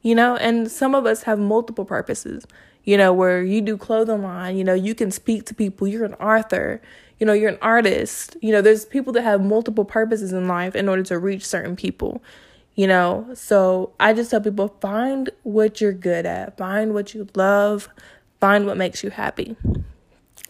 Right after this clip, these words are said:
That is the key to unlocking your purpose, to staying focused with it and to keep it going. Um, and what people also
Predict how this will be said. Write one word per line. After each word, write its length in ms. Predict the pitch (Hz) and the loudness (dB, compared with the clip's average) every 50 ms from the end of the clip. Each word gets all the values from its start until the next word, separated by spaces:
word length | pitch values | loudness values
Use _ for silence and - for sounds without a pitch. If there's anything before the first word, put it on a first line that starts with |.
| - _ _ - | -20 _ _ -2
That 260 | 220 202 202 196 196 | 2 4 6 6 6
is 120 | 208 214 208 | 6 4 2
the 100 | 208 190 | 0 -2
key 180 | - - 185 180 | -2 -2 -4 -4
to 180 | - - - - | -4 -4 -4 -2
unlocking 560 | 185 190 185 185 190 190 - 190 190 196 - - _ _ _ _ _ _ _ _ _ | -2 -2 0 -2 -2 -2 -4 -6 -6 -6 -8 -12 _ _ _ _ _ _ _ _ _
your 140 | - 190 190 | 4 4 4
purpose, 680 | 196 - 185 180 - - - - - - - - - - - - - _ _ _ _ _ | 4 4 2 2 2 -2 -4 -4 -4 -6 -10 -16 -18 -20 -20 -20 -20 _ _ _ _ _
to 480 | - - 185 175 175 175 175 - - - - _ | 4 6 6 8 8 6 4 0 -2 -6 -12 _
staying 540 | - - - - - 185 185 185 185 180 - - _ | -16 -16 -6 0 2 2 4 4 2 -2 -6 -4 _
focused 400 | 185 180 180 - 190 180 - - | 0 0 0 0 -4 -4 -2 -4
with 220 | - - - - | -4 -4 -2 -4
it 160 | - - - - | -6 -6 -4 -4
and 160 | - 185 190 | -4 -4 -2
to 120 | - 185 | -4 -6
keep 360 | 185 - - 226 214 208 202 | -6 -4 -2 0 0 0 0
it 160 | 185 208 - 180 | -2 -4 -4 -2
going. 540 | 190 180 170 170 - 185 - - 208 220 - _ - - - - - _ _ _ _ _ | -2 -2 -2 -2 -4 -6 -8 -8 -10 -10 -12 _ -20 -20 -20 -20 -20 _ _ _ _ _
Um, 540 | 190 190 185 180 175 175 180 180 202 208 208 - _ _ _ _ _ _ _ _ - - _ _ _ _ _ _ _ _ - _ _ _ _ _ - | 4 6 6 6 6 4 2 0 -4 -6 -8 -12 _ _ _ _ _ _ _ _ -20 -20 _ _ _ _ _ _ _ _ -20 _ _ _ _ _ 2
and 240 | 190 196 196 196 202 | 2 4 4 6 6
what 140 | 220 208 214 | 6 6 6
people 260 | 254 226 214 - - - | 2 -2 -2 -6 -2 0
also 640 | 202 190 202 214 - 220 202 196 196 190 196 214 | 2 2 2 4 4 4 4 4 4 2 0 -2